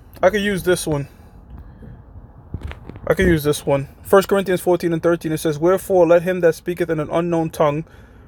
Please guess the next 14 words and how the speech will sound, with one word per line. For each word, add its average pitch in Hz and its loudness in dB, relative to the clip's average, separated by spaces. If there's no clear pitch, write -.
pray 185 6
that 170 6
he 165 -6
may, 160 -2
uh, - -2
interpret 156 -2
it." 117 -6
<clears throat> - -10
What 147 -4
the 151 2
word 156 4
did 147 2
it 147 4
have? 147 2